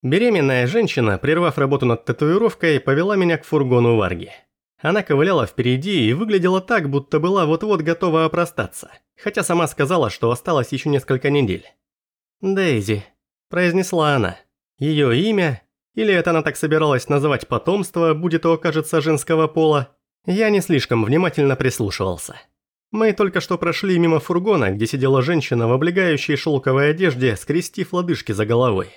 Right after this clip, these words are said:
и внимание мое рассеялось. «Дейзи, хорошее имя. Для коровы». Я заметил слона, привязанного цепью к толстому столбу, за забором, который он мог бы легко снести. У загородки из двух бочек и положенной на них доски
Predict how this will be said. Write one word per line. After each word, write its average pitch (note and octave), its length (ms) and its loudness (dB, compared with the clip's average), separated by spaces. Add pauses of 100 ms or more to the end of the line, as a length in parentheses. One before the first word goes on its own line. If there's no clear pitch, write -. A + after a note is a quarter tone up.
(180)
и G3+ 120 -6
внимание F3+ 500 2
мое D3+ 240 2
рассеялось. G2+ 800 -6 (680)
«Дейзи, F#3 760 0 (460)
хорошее G3+ 560 0
имя. A2 280 0 (540)
Для D3+ 300 0
коровы». B2 540 0 (560)
Я G3+ 220 0
заметил D#3+ 380 0
слона, E3 380 0
привязанного C3 560 2
цепью C3 360 0
к - 60 -10
толстому A#2+ 440 0
столбу, C3+ 520 0 (140)
за A#2+ 160 0
забором, F3 440 0
который C#3 340 2
он C#3+ 80 2
мог E3+ 200 0
бы C3 100 0
легко C#3 320 -2
снести. - 520 -4 (760)
У C3+ 140 2
загородки F3+ 540 0
из C#3+ 120 2
двух D3 240 0
бочек E3 380 -4
и B2 40 0
положенной B2+ 460 2
на C3 120 2
них A#2 200 2
доски B2 480 -4